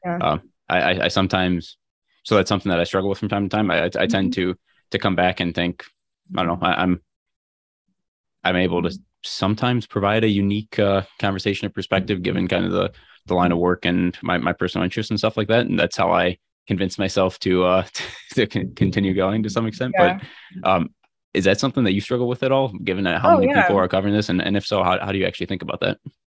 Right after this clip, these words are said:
Speaker 1: Yeah, for sure. I mean, I think
Speaker 2: Hmm.
Speaker 1: kind of what we talked about earlier, like, there is this weird dissonance in my brain. And I,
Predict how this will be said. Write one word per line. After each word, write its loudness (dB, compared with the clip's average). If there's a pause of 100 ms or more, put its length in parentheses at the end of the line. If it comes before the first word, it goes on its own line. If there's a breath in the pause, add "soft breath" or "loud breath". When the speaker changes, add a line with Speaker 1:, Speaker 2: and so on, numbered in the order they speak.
(140)
Speaker 1:
Yeah, 6
for 4 (160)
sure. 4
I 8
mean, 6
I 4
think 0
Speaker 2:
Hmm. -2
Speaker 1:
kind 2
of 0
what 2
we 0
talked -4
about 4
earlier, 4
like, 0
there 0
is -2
this -6 (240)
weird 4 (600)
dissonance 0
in 2
my 4
brain. 2
And -2
I, -4